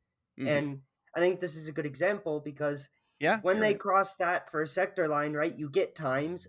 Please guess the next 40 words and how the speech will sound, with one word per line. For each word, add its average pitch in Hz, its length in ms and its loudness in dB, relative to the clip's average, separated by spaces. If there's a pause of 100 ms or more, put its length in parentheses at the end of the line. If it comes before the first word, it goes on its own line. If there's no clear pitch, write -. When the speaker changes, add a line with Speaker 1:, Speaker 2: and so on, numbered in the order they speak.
(100)
Speaker 2:
and 139 220 -2
then 135 160 -2
that 127 240 -4
gives 123 260 -10
you 123 100 -10
the 113 120 -8
position 160 720 -4 (400)
of 135 140 0
each 123 260 -6
driver, 127 640 -4 (100)
Speaker 1:
Sure, - 240 -8
Speaker 2:
and 135 120 0
it's 131 200 -4
Speaker 1:
sure. 131 140 -6
Speaker 2:
definitive. 143 500 -2 (640)
To 151 100 -4
say, 170 640 2
"Oh, 147 360 4
well, 139 600 2 (920)
you 170 120 0
know, 151 220 4
if 156 180 0
two 247 160 -2
cars 214 340 6
are 175 140 4
next 180 360 0
to 180 100 -4
each 147 120 -6
other 147 200 0
right 151 220 2
as 147 180 -2
red 139 220 -2
flag 170 260 2
happens, 143 360 -4
who 165 120 -8
gets 147 200 -6
where?" 170 360 -4 (320)
Right? 175 260 0 (120)
So 135 440 -2
Speaker 1:
Mm-hmm. 123 340 -8